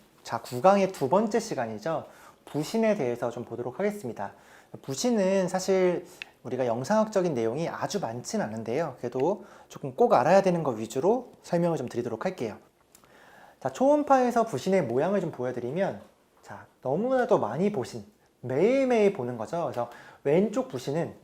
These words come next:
약간 땅콩 모양으로 생겼죠. 이렇게 하이포 에코익하고 크레니얼 폴이 있고 카우달 폴이 이렇게 있습니다. 그래서 뭐 피넛 쉐입이라고도 하고, 아니면 우리 그 헬스장에 있는 그 뭐라 그러죠? 아령 모양으로 생겼다고 해서 클럽 쉐입이라고도 하고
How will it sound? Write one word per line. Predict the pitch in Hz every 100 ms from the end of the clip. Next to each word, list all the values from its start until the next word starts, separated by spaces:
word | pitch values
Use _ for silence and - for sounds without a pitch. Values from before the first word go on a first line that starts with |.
| _ _
약간 | 110 - - 135 127
땅콩 | 196 240 285
모양으로 | 285 226 147
생겼죠. | 120 107 180 208 - _ _
이렇게 | 113 - _
하이포 | - 220 220 233 214 - 277 233
에코익하고 | - 143 139 123 190 262 - - - - - -
크레니얼 | - 277 277 262 247
폴이 | - 202
있고 | 160 - 214 254 294 - _ _ -
카우달 | - 240 240 240 240
폴이 | 240 208 202
이렇게 | 202 - 135 -
있습니다. | - - 113 - _ _ _ _
그래서 | - 110
뭐 | 110 107
피넛 | - 233 247
쉐입이라고도 | 240 202 175 135 107 107
하고, | 151 170 165 120 - - -
아니면 | 131 139
우리 | 117 139 139
그 | 127 120 117 - -
헬스장에 | 247 247 - 214
있는 | 175 135 131 113
그 | - 107
뭐라 | 104 101
그러죠? | 104 156
아령 | - 120 175 247
모양으로 | 220 185 139
생겼다고 | 120 151 135 110
해서 | 107 -
클럽 | - 262 262
쉐입이라고도 | 202 180 131 107 -
하고 | 117 120